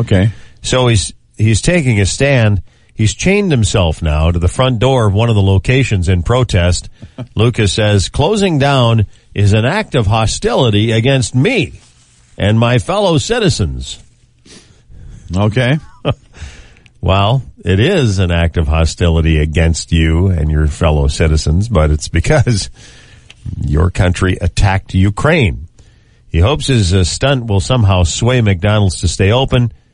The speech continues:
Speaker 2: Of course, it won't work, but now he's saying he's not gonna back down either, so I guess he'll spend the rest of his life chained to a M-, McDonald's front door, probably, unless they can solve the problem with Ukraine.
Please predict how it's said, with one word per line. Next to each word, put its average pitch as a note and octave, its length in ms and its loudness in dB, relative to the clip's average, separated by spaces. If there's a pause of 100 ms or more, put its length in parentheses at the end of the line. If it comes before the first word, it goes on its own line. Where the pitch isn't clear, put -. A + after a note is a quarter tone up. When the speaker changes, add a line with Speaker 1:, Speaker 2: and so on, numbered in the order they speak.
(360)
Speaker 2:
Of - 140 -14
course, D2 220 -6
it - 80 -6
won't F2+ 260 0
work, B2+ 320 0 (100)
but F#2 180 0
now F2 320 0
he's D#2+ 520 -2
saying D#2 380 -2
he's D2+ 180 -4
not F#2 220 0
gonna F2 160 0
back D2+ 240 0
down G#2+ 340 2
either, G2 300 2
so F2 340 0 (880)
I C2+ 120 0
guess F#2+ 240 2
he'll F2 160 0
spend G2 260 0
the F2 80 2
rest F#2+ 220 2
of E2 80 0
his E2 100 2
life F#2 280 0
chained G2+ 320 0
to F2+ 100 2
a F2 40 2
M-, E2+ 240 0
McDonald's F2+ 640 0
front G2+ 300 0
door, A2+ 340 0
probably, F2+ 640 0 (420)
unless G#2 280 0
they F#2+ 300 2 (520)
can F2 140 -2
solve G#2+ 360 0
the F2 100 -2
problem G#2 420 0
with F#2 200 0
Ukraine. G2 720 0